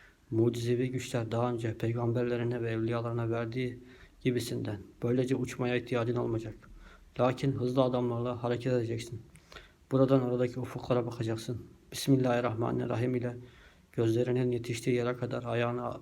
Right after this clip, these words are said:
basabileceksin. İstanbul'da büyük bir şeyh vardı. Baharın geldiğini, Armagedon'un başladığını ve Mehdi Aleyhisselam'ın zuhur ettiğini görüyorum diyordu. Mehdi Aleyhisselam'ın gelmesini bekliyordu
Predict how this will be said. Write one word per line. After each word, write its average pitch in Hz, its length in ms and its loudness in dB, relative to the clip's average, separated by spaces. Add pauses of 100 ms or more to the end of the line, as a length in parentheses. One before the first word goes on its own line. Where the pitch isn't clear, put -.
basabileceksin. 120 840 -4 (880)
İstanbul'da 127 600 2
büyük 123 240 0
bir 123 80 2
şeyh 120 300 -2
vardı. 117 340 -4 (160)
Baharın 123 400 2
geldiğini, 120 560 0 (680)
Armagedon'un 127 760 4
başladığını 120 500 -2 (220)
ve 120 60 -2
Mehdi 117 340 0
Aleyhisselam'ın 123 600 0
zuhur 117 260 0
ettiğini 120 320 -2
görüyorum 120 420 -2
diyordu. 113 260 -6 (800)
Mehdi 120 300 2
Aleyhisselam'ın 127 640 2
gelmesini 127 500 2
bekliyordu 120 500 -4